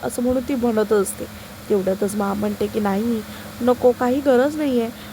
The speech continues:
मी माझं, माझं काय ते मॅनेज करेन, पण आ, मला ह्या सगळ्या गोष्टी नको बाई," असं म्हणून तिकडे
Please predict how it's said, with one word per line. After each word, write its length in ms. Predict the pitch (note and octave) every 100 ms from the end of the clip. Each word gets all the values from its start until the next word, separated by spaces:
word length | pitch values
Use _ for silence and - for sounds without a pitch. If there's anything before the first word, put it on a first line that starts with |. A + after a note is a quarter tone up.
| - B3
मी 60 |
माझं, 340 | G#3+ G3+ F3+ A3
माझं 220 | G#3+ A3+
काय 180 | A3 G3+ G#3
ते 60 |
मॅनेज 420 | A3 G#3 G3+ A#3+ -
करेन, 320 | D4 B3 A#3+ - - - -
पण 100 | -
आ, 200 | - A3+
मला 320 | A3+ A3+ G#3+ A3 - - -
ह्या 140 | C#4+ E4
सगळ्या 280 | F4 D4
गोष्टी 300 | C4 B3 -
नको 260 | A#3+ G#3 A3
बाई," 140 | G3 - - - - -
असं 260 | G#3 G#3+
म्हणून 280 | F#3+ G3 G3+ G3+ - - -
तिकडे 300 | A#3 G#3+ G3+